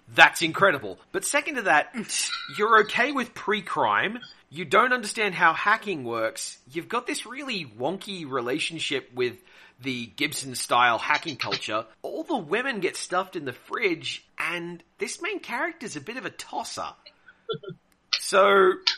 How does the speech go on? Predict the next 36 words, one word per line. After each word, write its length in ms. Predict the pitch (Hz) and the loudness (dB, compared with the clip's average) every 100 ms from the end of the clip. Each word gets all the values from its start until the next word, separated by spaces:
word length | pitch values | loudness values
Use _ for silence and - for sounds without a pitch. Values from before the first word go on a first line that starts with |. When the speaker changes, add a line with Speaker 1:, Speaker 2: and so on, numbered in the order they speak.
| _ _ | _ _
Speaker 1:
small 340 | - 202 269 | -6 -2 -2
projects 400 | - 226 208 202 | 2 4 4 2
where 100 | 185 | 2
you 100 | 180 | 0
can 140 | 170 170 | -2 -4
get 120 | 160 | -2
a 40 | |
very 200 | 143 156 | 0 -2
good 160 | 139 139 | -2 -6
feel 220 | - 135 | -2 -2
for 100 | 135 | -2
the 80 | 127 | -6
developers 540 | 117 110 117 123 123 | -6 -2 -2 -2 -6
help 200 | - 117 | -4 -6
a 40 | 101 | -6
lot. 340 | 98 104 - _ - | -2 -2 -2 _ 0
Um, 440 | 107 101 98 98 95 - _ _ - - - | 2 2 0 -6 _ -20 _ _ -20 -20 -20
Speaker 2:
Yeah, 360 | - 233 190 269 | -8 0 0 4
well, 160 | 320 370 - - 277 | 8 6 6 -20 -18
trying 760 | - - - 294 262 196 190 180 | -14 -10 -2 0 0 0 -6 -10
to 140 | 202 | -14
get 300 | 180 160 135 - _ | -8 -6 -6 -8 _
an 140 | 170 | -6
idea 320 | 170 170 165 165 | -6 -6 -8 -8
of 80 | 170 | -10
a 40 | |
developer 500 | 175 165 151 156 165 | -14 -6 -6 -6 -12
from 180 | 175 180 | -16 -10
anything 340 | 156 165 170 165 | -8 -8 -12 -12
triple 360 | 190 160 160 | -12 -12 -8
A 200 | 139 143 | -6 -6
is 160 | 143 147 | -8 -8
not 180 | 175 147 | -10 -8
gonna 180 | 131 107 | -10 -8
work 280 | 104 - - | -10 -10 -10
out. 220 | - | -8